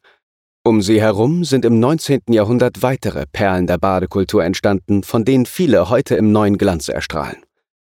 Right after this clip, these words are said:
Aus eintausendfünfhundert Thermalquellen sprudelt heilendes Wasser in Ungarn. Nur Japan,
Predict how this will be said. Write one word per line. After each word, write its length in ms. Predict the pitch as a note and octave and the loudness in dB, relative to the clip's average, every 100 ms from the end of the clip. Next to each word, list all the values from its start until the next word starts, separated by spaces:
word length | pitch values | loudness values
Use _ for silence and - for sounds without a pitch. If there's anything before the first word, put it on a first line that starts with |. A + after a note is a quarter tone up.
| _ _ _ _ _ | _ _ _ _ _
Aus 200 | - A#2+ | -2 -2
eintausendfünfhundert 1200 | - D3 F3 - C#3 B2 A#2 - D#3 D3+ C#3 C#3+ G2 | -2 0 0 0 0 0 -2 -2 0 0 2 0 0
Thermalquellen 800 | G#2+ G#2+ G2+ F#2+ - F#2+ G2+ G2 - _ | 0 2 2 0 0 0 2 0 -8 _
sprudelt 600 | - - C#3 E3 G2+ - | -14 -10 -2 2 2 0
heilendes 520 | - B2+ A#2 G2+ G2 - | 0 2 2 0 -2 -4
Wasser 260 | F#2 G#2+ | -4 0
in 120 | F2 F2 | 0 0
Ungarn. 460 | F2 D#2 D2 - _ _ _ _ _ _ | -2 -4 -8 -12 _ _ _ _ _ _
Nur 220 | A#2+ D3+ | 2 4
Japan, 640 | D#3 D#3+ D#3+ C3+ B2 B2+ | 4 2 0 0 0 0